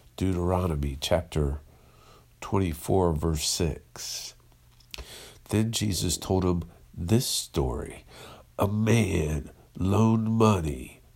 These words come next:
to two people, five hundred pieces of silver to one and fifty pieces to the other, but neither of them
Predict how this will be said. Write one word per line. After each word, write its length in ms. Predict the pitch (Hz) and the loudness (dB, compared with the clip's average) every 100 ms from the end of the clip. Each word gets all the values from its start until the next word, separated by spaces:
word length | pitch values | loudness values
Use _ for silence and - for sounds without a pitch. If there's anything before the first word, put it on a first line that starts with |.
| - | -2
to 140 | 92 | -2
two 880 | 85 - 113 107 104 104 101 101 98 | -2 2 6 6 6 4 4 2 0
people, 840 | - - 90 78 67 62 - - - _ - - - - | -2 0 2 0 -4 -8 -10 -14 -20 _ -20 -20 -20 -4
five 280 | - 80 76 | 4 4 4
hundred 680 | - - 131 123 101 76 71 | -4 -2 0 2 2 2 0
pieces 460 | - 110 - 78 | -2 0 0 -2
of 140 | 82 71 | -2 -2
silver 400 | - 117 87 80 | 0 0 0 -2
to 220 | - 71 | -2 -2
one 520 | 78 98 95 76 73 - - - - - - - | 0 2 2 0 -2 -6 -18 -20 -20 -20 -20 -4
and 280 | 85 85 78 | 0 0 -2
fifty 540 | - 120 - 78 76 | 2 2 2 0 0
pieces 580 | 73 - 143 - 71 69 | -2 -2 -2 0 -2 -4
to 240 | - 135 | -2 0
the 180 | 101 67 - | 0 0 -2
other, 440 | 117 107 - - - - - - - | -2 -2 -6 -10 -18 -20 -20 -20 -6
but 140 | - 87 | -2 2
neither 380 | 98 104 95 87 | 4 6 6 4
of 180 | 80 | 4
them 300 | 87 90 80 | 2 2 0